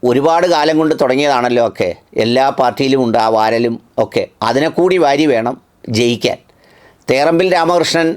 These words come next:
വലിയ ഭൂരിപക്ഷത്തിന് ജയിക്കുമ്പോഴും അദ്ദേഹത്തെ വാരുന്നവർ തൃശ്ശൂരിലുണ്ടായിരുന്നു. അച്ഛനെ വാരിയിട്ടുണ്ട്, അച്ഛനും വാരിയിട്ടുണ്ട്.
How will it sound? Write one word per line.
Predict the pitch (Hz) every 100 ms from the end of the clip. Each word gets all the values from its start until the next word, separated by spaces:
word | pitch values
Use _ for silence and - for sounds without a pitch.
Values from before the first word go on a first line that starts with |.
| - 135
വലിയ | 139 175
ഭൂരിപക്ഷത്തിന് | 160 160 165 151 160 160
ജയിക്കുമ്പോഴും | 165 147 139 151 147 143 135 - _ -
അദ്ദേഹത്തെ | 120 135 151 160
വാരുന്നവർ | 151 135 135 139 139 - _ _ _ _ _ _ _ -
തൃശ്ശൂരിലുണ്ടായിരുന്നു. | 127 - 156 151 131 117 110 101 90 - _ _ _ _ -
അച്ഛനെ | 127 - 185 196
വാരിയിട്ടുണ്ട്, | 180 165 175 156 160 160 - - -
അച്ഛനും | 127 - 165 165
വാരിയിട്ടുണ്ട്. | 131 120 101 92 90